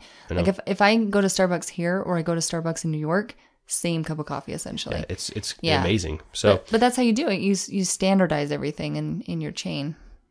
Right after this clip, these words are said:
Speaker 1: Um, you do. And so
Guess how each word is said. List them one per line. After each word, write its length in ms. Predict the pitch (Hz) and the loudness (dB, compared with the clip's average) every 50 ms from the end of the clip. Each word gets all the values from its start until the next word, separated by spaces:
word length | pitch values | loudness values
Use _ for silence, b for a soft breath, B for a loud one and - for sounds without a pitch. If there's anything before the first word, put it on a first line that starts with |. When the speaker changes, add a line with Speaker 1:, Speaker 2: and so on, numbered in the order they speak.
| - - _ _ _ - | -20 -20 _ _ _ 0
Speaker 1:
Um, 420 | 107 107 104 101 98 92 92 90 - _ _ _ - | 2 2 2 2 0 -2 -6 -10 -12 _ _ _ -8
you 100 | 98 95 | -4 -2
do. 220 | 92 90 90 80 - - B B B B B B B B - | 0 0 0 -2 -4 -10 B B B B B B B B 2
And 400 | 151 160 160 160 160 160 156 151 - _ _ - 120 113 | 2 4 4 4 4 2 0 -2 -6 _ _ -10 -8 -4
so 560 | - - 151 143 139 139 135 131 117 113 76 | 0 4 6 6 6 4 2 -2 -4 -6 -12